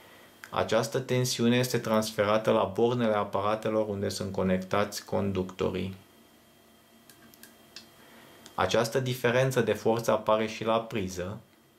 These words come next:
între cele două găuri ale prizei. Aparatul de măsură pentru tensiune se numește voltmetru. În circuit este inclus un voltmetru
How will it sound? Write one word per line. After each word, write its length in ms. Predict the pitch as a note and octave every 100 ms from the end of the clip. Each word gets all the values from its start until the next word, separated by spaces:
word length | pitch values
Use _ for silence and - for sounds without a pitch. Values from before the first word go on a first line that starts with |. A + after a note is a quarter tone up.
| _
între 280 | G#2+ G#2 G#2+
cele 260 | A#2 A2+
două 300 | A2 A2+ A2
găuri 320 | G#2 A#2 A2+ G2
ale 140 | F#2
prizei. 560 | G2 G#2 F#2+ E2+ D#2+ F#2 - - _ _ _ _ _ - - - - - -
Aparatul 520 | F#2+ G2+ A#2+ C3+ C#3+
de 80 | C#3+
măsură 400 | C#3+ C3+ D3 B2+
pentru 340 | G#2+ G#2+ G#2
tensiune 520 | G2+ G2+ G2 G#2+ A2
se 140 | A#2 G#2+
numește 520 | G2 F#2 F#2+ - G#2+
voltmetru. 760 | G#2 A2 A#2 G#2 F2 - F2 F#2 F#2 - - _ - - - _ - - -
În 220 | G#2+ A2+
circuit 560 | - A#2 - A#2+ C3+ -
este 280 | A#2 -
inclus 460 | A#2+ A#2 A#2 D3+ C#3
un 140 | B2
voltmetru 760 | G#2 G2+ F#2+ F#2+ G2 A2+ B2+